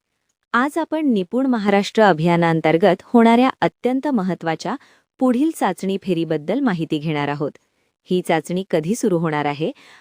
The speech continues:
आणि यात नेमके काय करायचे आहे, हे आपण पाहूया. शिक्षण विभागाने दिलेल्या सूचनेनुसार निपुण महाराष्ट्र उपक्रमांतर्गत पुढील चाचणी फेरी दिनांक एकोणीस जानेवारी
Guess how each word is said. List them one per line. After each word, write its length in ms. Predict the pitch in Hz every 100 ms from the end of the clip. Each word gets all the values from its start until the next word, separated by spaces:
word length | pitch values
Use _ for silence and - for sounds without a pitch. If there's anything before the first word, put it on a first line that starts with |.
| -
आणि 260 | 240 277
यात 280 | 254 262 -
नेमके 320 | 262 247 254 262
काय 200 | 202 175
करायचे 440 | 233 220 160 143 156
आहे, 280 | 143 160 269
हे 160 | - 269
आपण 320 | 185 - 143
पाहूया. 380 | 143 139 147 139 - _ _ - - _
शिक्षण 520 | - - 220 - 262
विभागाने 640 | 262 208 160 165 175 170 180
दिलेल्या 460 | 160 156 160 160
सूचनेनुसार 880 | 175 165 147 156 156 151 143 - 151 - _ _ _
निपुण 400 | 214 214 262 277
महाराष्ट्र 680 | 233 160 165 165 - - 185
उपक्रमांतर्गत 1080 | 180 - 156 156 143 139 139 139 139 160 - _ _ _
पुढील 300 | 220 196 262
चाचणी 500 | 277 165 147 147 147 143
फेरी 300 | 151 139 196 - _ -
दिनांक 440 | 196 185 185 196 196
एकोणीस 540 | 185 180 208 226 285 -
जानेवारी 580 | 170 143 143 135 135 226